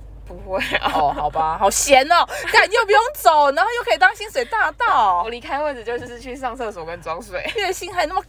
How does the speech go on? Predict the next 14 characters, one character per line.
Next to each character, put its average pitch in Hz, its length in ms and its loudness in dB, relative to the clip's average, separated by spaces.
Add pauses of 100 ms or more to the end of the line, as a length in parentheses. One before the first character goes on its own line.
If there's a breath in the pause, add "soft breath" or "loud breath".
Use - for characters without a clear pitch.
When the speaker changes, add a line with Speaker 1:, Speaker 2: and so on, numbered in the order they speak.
Speaker 2:
高， 370 500 4
去 - 140 -12 (100)
死， 233 880 0
Speaker 1:
普 196 60 -6
通， - 20 -12
Speaker 2:
好 214 80 -4
羡 330 300 -8
慕 311 300 -6
哦。 147 280 -4
Speaker 1:
一 - 60 -14
般 202 220 -12
般， 190 260 -12
一 190 60 -16
般 180 120 -12